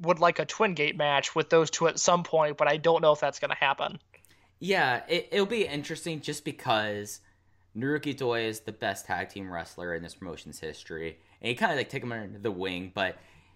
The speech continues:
Speaker 2: you would want them to maybe get it rain here, but at the same time, it's just difficult with what I feel like is a very big solidifying reign for Big E right now. You know? It just doesn't seem like it's gonna happen, although it should.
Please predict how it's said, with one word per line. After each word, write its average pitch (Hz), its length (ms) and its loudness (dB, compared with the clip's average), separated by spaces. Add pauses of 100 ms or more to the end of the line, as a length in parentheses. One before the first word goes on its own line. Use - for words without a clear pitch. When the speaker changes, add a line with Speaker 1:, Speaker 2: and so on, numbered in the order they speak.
(500)
Speaker 2:
you 147 100 0
would 156 180 4
want 151 200 2
them 160 100 -4
to 123 160 4
maybe 127 240 0
get 120 220 0
it 87 120 -6
rain 127 280 0
here, 92 280 0
but 101 180 -2
at - 100 -8
the 101 60 -8
same 131 240 -4
time, 120 500 -2 (260)
it's 120 200 -6
just - 520 -2 (260)
difficult 131 540 -2
with 110 200 -6
what 117 140 2
I 110 40 0
feel 127 140 -6
like 107 120 -2
is 98 200 -4
a 95 60 -10
very 104 320 -2
big 98 240 -4
solidifying 90 720 -4
reign 82 420 -4
for 85 180 -4
Big 76 280 -6
E 87 300 -6
right 78 220 -8
now. 62 280 -12 (440)
You 95 120 -8
know? 101 240 0
It 147 80 -6
just 185 160 -4
doesn't 190 160 -4
seem 185 100 -4
like 147 140 -2
it's 131 100 -6
gonna 127 140 -4
happen, 127 260 0
although 107 240 0
it 85 160 -6
should. 85 380 -8